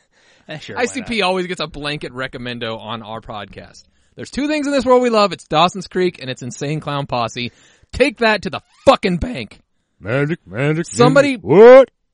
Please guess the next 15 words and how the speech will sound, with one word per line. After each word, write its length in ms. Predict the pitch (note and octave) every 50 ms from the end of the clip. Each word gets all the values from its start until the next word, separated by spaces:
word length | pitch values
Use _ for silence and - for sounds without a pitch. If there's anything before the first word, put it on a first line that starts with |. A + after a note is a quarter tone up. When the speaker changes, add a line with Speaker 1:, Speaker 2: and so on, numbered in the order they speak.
| _ _ _ _ _ _ _ G#3+
Speaker 2:
capture 340 | - A3 A3 A#3 - - C4+
a 40 | A#3
screen 380 | - - - A#3+ A3 A3 G#3+ G3+
cap 320 | A3+ G#3 G3+ G3+ G3 - -
of 140 | D#3+ D3+ D#3+
us 340 | E3 F3 F3 E3+ - - -
and 160 | - C#3 D3
then 100 | C#3 C#3
underneath 420 | - C#3+ E3+ G3 G3 F#3+ F#3+ G3 G3
it 160 | D3 - -
put 260 | - - G3+ F3 -
that 280 | F3+ E3+ D#3+ D#3+ - _ -
and 100 | C3+ C#3+
that'll 160 | D3+ D#3 D#3+ D3
be 260 | D3+ D3 D3 D3